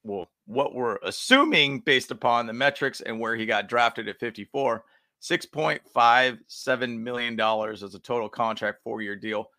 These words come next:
one point seven seven million dollar signing bonus with a one point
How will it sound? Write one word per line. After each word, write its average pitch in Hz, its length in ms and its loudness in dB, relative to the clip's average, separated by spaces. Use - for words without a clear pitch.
one 147 220 2
point 139 320 0
seven 120 440 0
seven 113 420 -4
million 107 320 -4
dollar 104 300 0
signing 113 360 -2
bonus 104 360 -6
with 98 140 -14
a 98 40 -4
one 110 300 -6
point 113 260 -4